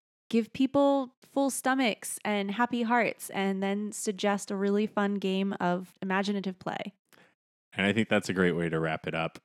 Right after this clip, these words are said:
Speaker 2: If you guys enjoy listening to myself and Amanda on microphones together,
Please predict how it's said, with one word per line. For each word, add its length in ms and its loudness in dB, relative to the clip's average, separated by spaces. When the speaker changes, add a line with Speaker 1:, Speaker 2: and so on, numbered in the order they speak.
Speaker 2:
If 280 4
you 180 4
guys 320 2
enjoy 380 4
listening 440 0
to 480 0
myself 440 0
and 80 0
Amanda 540 0
on 220 2
microphones 600 -4
together, 480 -8